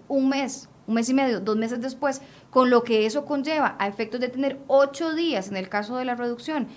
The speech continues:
para pagar esas diferencias salariales puede ser un costo muy importante. Entonces, coincido con Marco, la gente tiene que intentar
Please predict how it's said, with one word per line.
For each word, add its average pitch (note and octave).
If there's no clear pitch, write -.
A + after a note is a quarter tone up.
para A3
pagar A#3+
esas A3+
diferencias C4
salariales C4+
puede B3+
ser B3
un D4+
costo C#4+
muy C4
importante. A3
Entonces, A3
coincido C4
con C4+
Marco, C#4+
la G#3+
gente G#3+
tiene C4+
que D4+
intentar A3+